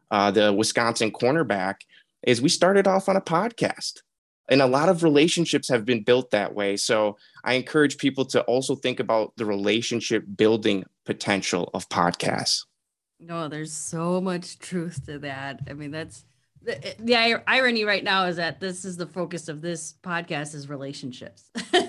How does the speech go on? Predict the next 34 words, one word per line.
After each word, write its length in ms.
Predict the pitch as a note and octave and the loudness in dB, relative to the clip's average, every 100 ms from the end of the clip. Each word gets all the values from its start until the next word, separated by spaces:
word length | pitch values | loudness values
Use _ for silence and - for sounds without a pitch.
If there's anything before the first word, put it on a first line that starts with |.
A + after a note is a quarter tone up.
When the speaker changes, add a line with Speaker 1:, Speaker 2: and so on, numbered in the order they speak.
| E4 E4 E4 | 0 2 0
Speaker 2:
So, 120 | D4+ C#4+ | 0 4
Speaker 1:
Yeah. 280 | B2+ D#3+ F3+ - | 6 8 6 4
<laughs> 240 | G#3 F#3+ | 4 4
Speaker 2:
but, 200 | C#4 C4+ C4+ - - - | 6 6 4 0 -10 -16
but 320 | G3+ C4+ B3+ | -2 0 2
that 280 | C#4+ C#4 A#3+ | 2 2 0
is 440 | C4 F4 C4+ B3 | 0 0 -6 -8
the 160 | G#3+ A3 | -8 -6
value 480 | G#3 A3 E4 F4 | 0 0 0 -2
of 160 | G3 D3 | -4 -4
it, 140 | D#3 | -4
is 180 | D#3+ F3 | -6 -8
it's 200 | F#3+ G3 | -10 -8
an 140 | A3 G#3 - | -10 -10 -10
easy 380 | A3 A#3+ C4 | -6 -6 -6
way 240 | B3 A3+ G#3+ | -8 -6 -6
to 120 | A3+ | -8
connect. 880 | A3+ A#3 A3+ A#3 G#3 D4 D#4 - - - | -10 -8 -6 -4 -2 -2 -4 -14 -14 -8
And, 520 | F#3+ F#3 F#3 F#3+ F3+ | -4 -4 -4 -6 -10
you 120 | - | -10
know, 160 | F#3+ F3+ | -8 -8
it's 180 | F3+ - | -8 -8
not 300 | F#3 G3+ B3 | -6 -4 -4
a 60 | |
sales 560 | B3 - F#3 F3 G#3+ B3 | -6 -6 -4 -4 -4 -8
pitch. 380 | - D#3 D#3 F3+ | -12 -12 -10 -14
It's 200 | F3+ - | -18 -20
building 500 | - D#3 F#3 G#3+ A3 | -14 -10 -8 -8 -6
that 180 | G#3+ | -8
relationship 840 | A3 G#3+ D#3+ B3+ - F#3 - D3 D3 | -8 -8 -8 -8 -10 -14 -14 -14 -14
and 120 | D3 | -16
building 300 | D#3 F3+ F#3+ | -18 -20 -20
rapport 580 | G3 G3 G3 G3+ G3 F3 | -20 -20 -16 -12 -8 -8
and 260 | D3 D3+ | -10 -12